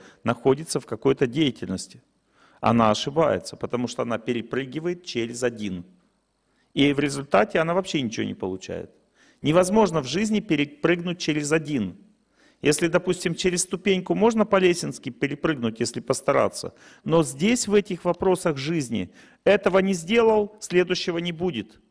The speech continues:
В вопросах жизни всё так. Если женщина не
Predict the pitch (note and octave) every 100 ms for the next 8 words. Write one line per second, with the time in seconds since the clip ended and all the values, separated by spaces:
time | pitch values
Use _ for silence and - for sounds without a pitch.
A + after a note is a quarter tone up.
0 | _ _ _ _ _ _ - D3 F3 G#3+
1 | G#3+ E3+ F3+ A3 G3 F#3 - F#3+ D#3 G#2+
2 | - - _ - C3 E3 F3+ E3 G3+ G#3
3 | G#3 E3 A#2+ F#2 - _ - C3 E3 F3
4 | C#3